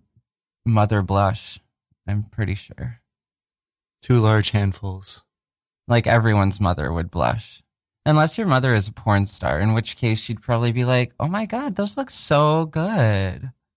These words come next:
Speaker 2: Unless, or the mother could be jealous.
Speaker 1: Yeah, I think my mom's jealous of my boobs.
Speaker 2: I mean, this could be.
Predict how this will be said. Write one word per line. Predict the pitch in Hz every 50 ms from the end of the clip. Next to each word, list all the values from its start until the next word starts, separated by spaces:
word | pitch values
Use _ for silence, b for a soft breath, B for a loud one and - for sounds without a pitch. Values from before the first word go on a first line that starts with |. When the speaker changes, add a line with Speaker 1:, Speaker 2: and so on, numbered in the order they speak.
| _ _ _ _ _ _ _ _ _ _ _ _ _ _ _ _ _ _ _ _ _ _ _ _ - - - - - - - - _ _ _ _ _ _ _ _ -
Speaker 2:
Unless, | - 120 113 110 104 - -
or | - 123 120 117 - - -
the | - 110
mother | 110 110 104 104
could | - - 101
be | 104
jealous. | 98 107 110 101 98 101 104 - - - - - _ _ _ _ _ _ _ _ _ _ _ _ _ _ _ _ _ _ - _ - - -
Speaker 1:
Yeah, | - 107 110 98 92 92 92 90 98 107 107 - _ _ _ -
I | - 110 113
think | 120 - 131 123 120
my | 117 104
mom's | 98 95 92 92 95 95 - -
jealous | - 92 87 90 95 - -
of | 92
my | 92 92
boobs. | 92 92 90 90 90 90 90 - - - _ _ _ _ _ _ _ _ _ _ _ _ _ _ _ _ _ _ _ _ _ _ _ _ _ _ _ _ _ _ -
Speaker 2:
I | 107
mean, | 107 104
this | 104 104 - -
could | - 113 107 95
be. | 104 113 101 90 85 101